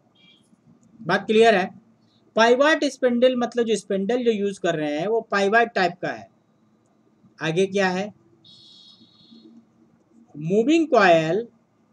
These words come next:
जो पूरा बना लिया आपने, establish कर दिया, आपका placed in uniform मैग्नेटिक फील्ड,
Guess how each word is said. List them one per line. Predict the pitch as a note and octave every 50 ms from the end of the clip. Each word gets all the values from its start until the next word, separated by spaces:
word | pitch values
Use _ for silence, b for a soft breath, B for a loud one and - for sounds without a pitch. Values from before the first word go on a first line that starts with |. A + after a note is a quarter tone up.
| _ - -
जो | G3 F#3+
पूरा | G3 G#3 A3 A#3 A3+
बना | G3 G#3+ G#3 A3 C4
लिया | D4 D#4+ D#4+ D#4 C#4
आपने, | C4 C4 B3 A#3+ A#3 A#3+ A#3
establish | G#3+ G3+ - G3+ F3+ F3+ C4 D#4 - -
कर | B3 A3 G#3
दिया, | F3+ E3+ D#3 D#3 D3+ E3 G3+ - _ _ _ _ _ _ _ _ _ _ _ _ _ _ _ _ _ _ _ - _ _ _ _ _ _ _ _ _ _ _ _ _ _ _ _ _ _ _ _ _ -
आपका | D#3+ F3+ F#3+ F#3 - G3 F#3 F#3 - _
placed | - G#3 A#3 C#4 D#4 D4 D4 - G#3
in | F#3+ F#3 F#3 G3 A3 B3+ B3+ _ _ _ _ _ _ _ _ _ _ _ _ _ _ _ _ _ _ _ _ _ _ _ _ _ _ _ _ _ _ _ _ _ _ _ _ _ _ _ _ _ _ _ _ _ - _ _ _ _ _ _ _ - _ _ _ _ -
uniform | C#3+ C#3+ E3 F#3+ G#3 A#3 B3 D4 E4 F4 D#4+ - - - G3+ G3 G3+ G3+ G#3+ A#3 B3+ B3+ B3+ - _ _ _ _ _ _ _ _ _ _ _ _ _ _ _ _ _ _ _ _ _ _ _ _ _ _ _ _ _ _ _ _ _ E4 _ _ _ _ _ _ _ _ _ _ _ _ _ _ _ _ _ - - F4 - _ _ _ _ _ _ _ _ _ _ _ _ _ -
मैग्नेटिक | D#3 D#3 E3+ G3 A3 A3 A3 A3 A#3 A3+ A3+ D4+ D4+ - -
फील्ड, | - F#3+ F#3 E3+ D3+ A#2+